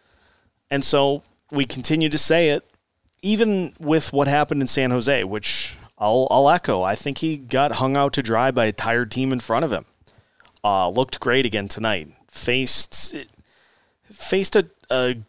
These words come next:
good number of shots from the Winnipeg Jets, but it wasn't anything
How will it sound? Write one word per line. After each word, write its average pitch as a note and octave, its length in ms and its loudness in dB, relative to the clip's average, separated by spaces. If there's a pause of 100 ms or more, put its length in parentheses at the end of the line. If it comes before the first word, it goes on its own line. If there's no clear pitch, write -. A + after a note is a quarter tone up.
good D#3 320 6
number B2 360 2
of G2+ 100 -2
shots - 800 0
from A#2+ 200 -6
the A2 60 0
Winnipeg A2 420 0
Jets, E3+ 320 0
but F3+ 300 -2 (260)
it E3 200 -2
wasn't F#3+ 500 0
anything D#3+ 800 0